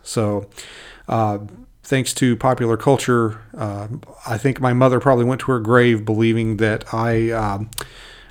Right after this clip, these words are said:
was a <laughs> horrible soldier because I got stationed to Alaska because probably some computer picked my name out of a hat and sent me there. But anyway, uh, so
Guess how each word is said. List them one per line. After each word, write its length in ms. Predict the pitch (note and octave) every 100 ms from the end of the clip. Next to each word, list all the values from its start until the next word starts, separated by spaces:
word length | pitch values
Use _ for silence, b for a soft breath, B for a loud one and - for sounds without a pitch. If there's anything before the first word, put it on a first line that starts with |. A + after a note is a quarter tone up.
| B
was 320 | A#2 A#2+ A2
a 120 | -
<laughs> 0 |
horrible 640 | A2+ - - D3+ C3+ A#2 A2+
soldier 520 | D3+ C#3+ A2+ A2+ A#2+
because 420 | A#2 A2+ B2 A2
I 100 | A#2
got 160 | A#2+ -
stationed 320 | C3+ A#2 A#2+
to 120 | A2+
Alaska 720 | G#2+ A#2 A#2+ - G#2+ G2 G2 - - C#3
because 320 | A2+ G#2+ A2+
probably 240 | G2+ A#2 G#2+
some 180 | B2+
computer 400 | A2 G#2+ - B2+
picked 240 | A2+ B2+ A#2+
my 120 | A2+
name 220 | A2 A2+
out 120 | G#2
of 60 | G#2
a 80 | G2+
hat 260 | A2+ G#2
and 100 | G#2+
sent 220 | - - A2
me 60 |
there. 220 | F#2+ F#2 - B B B B - B B B B B B B B
But 380 | B2 C#3 A#2 -
anyway, 280 | F3 F#2+ - - - - -
uh, 360 | B2 A2 G#2+ - - -
so 420 | - D3+ C3+ C3+